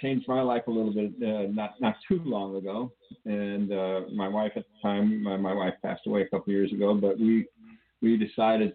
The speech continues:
to, uh, travel, and that's why the R V.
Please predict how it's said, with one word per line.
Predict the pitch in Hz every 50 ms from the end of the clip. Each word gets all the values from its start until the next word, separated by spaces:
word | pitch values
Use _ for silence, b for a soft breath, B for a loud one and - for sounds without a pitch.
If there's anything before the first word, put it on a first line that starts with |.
| - -
to, | 113 107 104 104 104 101 101 101 98 95 - 107
uh, | 101 101 101 95 92 95 92 -
travel, | - 139 135 127 113 98 101 104 107
and | 104 101
that's | 101 104 104 - -
why | 113 110 107 107 104
the | 107 107 104
R | 104 104 104 98
V. | 101 135 131 110 104 107 107